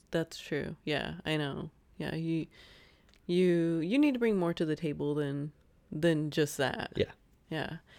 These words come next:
Speaker 1: Um, Cody, strike, strike a match, Burnett,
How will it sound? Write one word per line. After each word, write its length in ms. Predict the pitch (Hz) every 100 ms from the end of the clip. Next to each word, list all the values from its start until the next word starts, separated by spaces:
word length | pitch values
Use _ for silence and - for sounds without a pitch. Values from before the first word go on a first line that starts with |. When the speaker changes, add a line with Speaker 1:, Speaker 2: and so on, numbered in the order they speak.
| - - -
Speaker 1:
Um, 760 | - 190 185 175 170 165 165 170 - - - _
Cody, 680 | - 330 330 311 294 277 202
strike, 640 | - - 247 254 - - -
strike 320 | - 254 269
a 40 | 262
match, 560 | 240 233 240 - - -
Burnett, 560 | 165 202 208 208 208